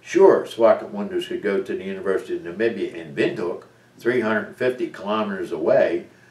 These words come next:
but there are still no jobs in Namibia to absorb university graduates. So I had the bizarre idea to help them stay in Swakopmund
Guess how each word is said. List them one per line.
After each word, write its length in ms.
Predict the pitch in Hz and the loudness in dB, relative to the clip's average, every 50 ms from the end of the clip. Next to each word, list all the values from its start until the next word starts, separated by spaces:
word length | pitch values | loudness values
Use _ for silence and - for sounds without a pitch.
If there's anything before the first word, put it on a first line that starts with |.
| _ _ - | _ _ -10
but 180 | 90 - - | -8 -6 -2
there 240 | 110 104 101 101 92 | -2 0 0 2 0
are 60 | 87 82 | -2 -4
still 420 | - - 123 127 127 131 139 117 | -6 -6 -2 -2 0 0 0 -2
no 240 | 107 113 117 120 - | 0 2 2 2 2
jobs 400 | - 110 104 101 101 - - 110 | 2 4 4 4 2 0 -4 -6
in 100 | 107 104 | -8 -8
Namibia 520 | 104 98 95 92 87 82 82 78 76 76 - - _ _ _ _ - | -8 -6 -6 -6 -6 -6 -6 -8 -8 -10 -12 -16 _ _ _ _ -6
to 160 | 95 95 98 | 0 2 2
absorb 600 | 95 95 - 98 117 120 110 101 90 85 - - - - _ - | 2 2 0 2 6 8 8 8 6 4 0 -4 -16 -20 _ -14
university 560 | 92 95 95 95 95 95 92 - - 90 85 | -10 -8 -6 -2 -2 -2 -2 -2 -2 -4 -4
graduates. 580 | 82 87 85 78 71 67 - - - - _ _ _ _ _ _ _ _ | 0 2 2 2 2 0 -4 -12 -18 -20 _ _ _ _ _ _ _ _
So 520 | _ - - 147 156 170 185 175 175 - - - _ _ _ - | _ 0 6 8 10 10 8 6 2 -6 -12 -20 _ _ _ -6
I 160 | - 127 - | 0 0 2
had 220 | 151 156 156 - 123 | 6 6 4 4 2
the 60 | 110 | -4
bizarre 520 | - 120 113 - 113 113 - 185 175 165 | -4 -4 -2 2 6 6 6 8 8 8
idea 480 | 160 147 143 - 113 98 90 87 90 - - - _ _ _ - | 8 6 6 4 2 0 0 0 -2 -6 -12 -20 _ _ _ -8
to 60 | 82 | -2
help 220 | 85 - - - | 2 2 2 2
them 160 | - 175 165 160 | 2 0 -2 -2
stay 240 | - - 143 143 | -2 -2 -2 -2
in 80 | 147 147 | -2 -4
Swakopmund 720 | 143 - - 127 127 127 123 113 101 90 80 80 80 80 | -6 -2 4 6 6 6 4 0 -8 -8 -10 -12 -12 -16